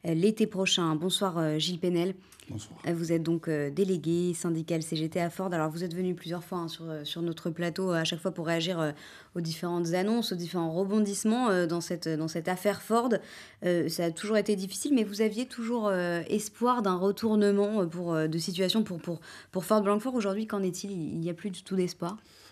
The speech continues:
Speaker 2: Euh, non, là, ça devient vraiment, vraiment compliqué. Donc, euh, non, il y a, euh, enfin, on pense, euh,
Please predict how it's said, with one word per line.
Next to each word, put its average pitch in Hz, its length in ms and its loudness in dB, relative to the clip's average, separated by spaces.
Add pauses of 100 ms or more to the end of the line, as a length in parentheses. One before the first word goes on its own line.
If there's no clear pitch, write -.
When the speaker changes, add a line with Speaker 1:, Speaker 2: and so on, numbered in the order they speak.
(340)
Speaker 2:
Euh, 117 180 4
non, 117 180 4
là, 104 100 -2
ça 110 120 -6
devient 110 280 2
vraiment, 107 560 0
vraiment 113 260 -2
compliqué. 117 460 0
Donc, 101 300 -4
euh, 92 680 -2
non, 95 200 -2
il 85 60 -6
y - 20 -8
a, 95 240 -6
euh, 90 160 -6
enfin, - 180 -8
on 92 160 -2
pense, 107 380 -2
euh, 92 200 -4